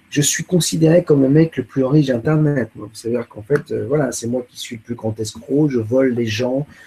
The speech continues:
euh, je, je leur, je, ça me fatigue un peu. Voilà, je trouve qu'il y a, il y a une idée, il y a quelqu'un qui se lance, qui fait un site, peut-être qu'il marchera, peut-être qu'il par-, marche, qu'il marchera pas. Mais encore une fois, si, euh,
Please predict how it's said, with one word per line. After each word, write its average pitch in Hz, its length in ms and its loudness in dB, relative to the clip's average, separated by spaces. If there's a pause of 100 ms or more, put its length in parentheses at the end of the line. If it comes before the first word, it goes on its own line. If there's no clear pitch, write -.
(220)
euh, 110 360 2
je, 110 240 -4
je 104 200 -10
leur, 110 200 -4
je, 110 140 -12 (1600)
ça - 140 -8
me 113 60 -4
fatigue 123 420 -4
un 113 80 0
peu. 117 400 -2 (400)
Voilà, 127 420 2
je - 120 -4
trouve 120 160 -14
qu'il 123 420 0
y 131 60 2
a, - 20 4
il 135 200 4
y 139 60 6
a 139 40 8
une 156 200 8
idée, 139 300 6
il 165 60 6
y 147 60 2
a 120 40 0
quelqu'un 131 280 -6
qui 127 160 -10
se - 160 -8
lance, 131 240 -2
qui 120 120 -16
fait 127 140 -10
un 123 100 -4
site, 135 380 -8
peut-être 127 280 -8
qu'il 123 140 -8
marchera, 120 320 -6
peut-être 117 240 -16
qu'il - 100 -20
par-, 107 140 -10
marche, 113 280 -6
qu'il 120 120 -8
marchera 117 320 -6
pas. 131 200 -6 (340)
Mais 117 100 -6
encore 127 260 -4
une 123 100 -2
fois, 131 200 -4
si, 123 340 -4
euh, 104 100 -2